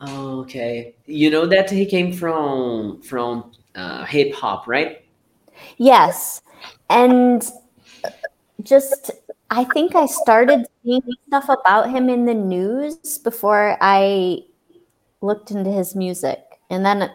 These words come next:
Speaker 2: like, my opinion was kind of formed, and then I was super critical of his music. I should have done it the opposite way, you know?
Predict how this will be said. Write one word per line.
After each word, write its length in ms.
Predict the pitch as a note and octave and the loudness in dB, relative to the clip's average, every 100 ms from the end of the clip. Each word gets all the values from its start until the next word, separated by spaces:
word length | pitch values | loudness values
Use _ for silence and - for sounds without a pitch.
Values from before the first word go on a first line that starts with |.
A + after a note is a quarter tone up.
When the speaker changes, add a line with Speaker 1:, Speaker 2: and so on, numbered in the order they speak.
| _ - | _ 0
Speaker 2:
like, 220 | F3+ F#3+ | 2 4
my 140 | A3 F#3 | 4 2
opinion 480 | F#3 A#3+ A#3 C4 | 4 2 4 4
was 140 | C4 C4 | 2 0
kind 240 | C#4 C4 | 0 0
of 80 | C#4+ | 0
formed, 460 | C4 A#3+ C4 C#4 - | 0 2 2 0 -2
and 160 | G#3+ | -2
then 140 | G3+ G3 | -2 0
I 40 | |
was 140 | G3 | -2
super 240 | - G#3+ G3 | -4 -6 -6
critical 420 | - F3+ F3 D#3+ | -4 -4 -2 -2
of 120 | D3+ | -2
his 160 | C#3+ - | -6 -12
music. 340 | D#3 - - _ _ - | -12 -12 -18 _ _ -6
I 40 | F3 | -4
should 180 | G3+ | -2
have 120 | F#3+ F#3 | -2 0
done 160 | F3+ | 0
it 120 | F3+ - _ _ | 0 -6 _ _
the 60 | - | 0
opposite 500 | D#3+ E3 - - - | 0 0 -4 -10 -8
way, 220 | - - - | -6 -8 -10
you 60 | |
know? 240 | F2 - | -12 -14